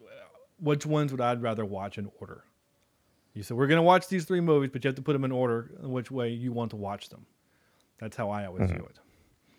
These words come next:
Speaker 1: That's why some really bad films always make it in my top three, because I sometimes like bad <laughs> films.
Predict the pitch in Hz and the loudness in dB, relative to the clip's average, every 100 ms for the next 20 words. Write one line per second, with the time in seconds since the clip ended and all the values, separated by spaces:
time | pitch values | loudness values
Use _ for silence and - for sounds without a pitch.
0 | _ - _ 135 - 127 135 123 127 110 | _ -20 _ -4 2 2 2 -2 -4 -2
1 | 120 117 - 117 110 107 110 113 107 104 | -2 -2 -2 -4 -2 -4 -4 -8 -6 -8
2 | 107 - 104 - 113 110 110 110 101 110 | -8 -8 -10 -8 -8 -8 -8 -10 -10 -12
3 | 107 117 117 113 107 101 - 104 - 123 | -8 -6 -6 -6 -6 -8 -10 -10 -4 -4
4 | 90 | -4